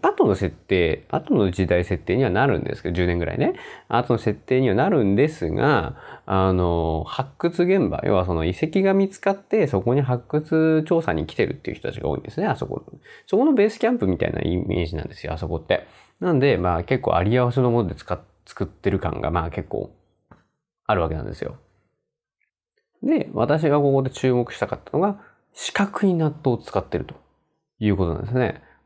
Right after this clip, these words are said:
これね、多分ね、シャープ一の時にも言ってるんですけど、四角いナット使ってるんですよ。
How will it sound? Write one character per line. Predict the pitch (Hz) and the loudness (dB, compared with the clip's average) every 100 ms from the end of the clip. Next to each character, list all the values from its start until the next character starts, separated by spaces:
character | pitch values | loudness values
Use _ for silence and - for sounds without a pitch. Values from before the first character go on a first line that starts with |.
| _ | _
こ | - 403 | -2 0
れ | 453 440 415 | 2 2 2
ね、 | 139 | 2
多 | 294 349 | 2 2
分 | 110 95 | 4 4
ね、 | 92 | 2
シ | - | 0
ャ | - | -2
ー | - | 0
プ | 101 | 0
一 | 90 - 110 104 107 104 | 0 0 0 2 2 2
の | 90 | 2
時 | 90 82 | 0 -2
に | |
も | 78 | -2
言 | 78 | -4
っ | 78 | -4
て | - | -2
る | 135 | -2
ん | - | -2
で | |
す | - | -4
け | 87 | -2
ど、 | 85 60 - - - - | -2 -2 -6 -14 -20 -16
四 | - | -2
角 | 381 381 | 0 2
い | 330 | 2
ナ | 302 | 2
ッ | |
ト | 277 | -2
使 | - | -2
っ | - | 0
て | 131 | 0
る | 71 | -2
ん | |
で | |
す | - | -4
よ。 | - | -6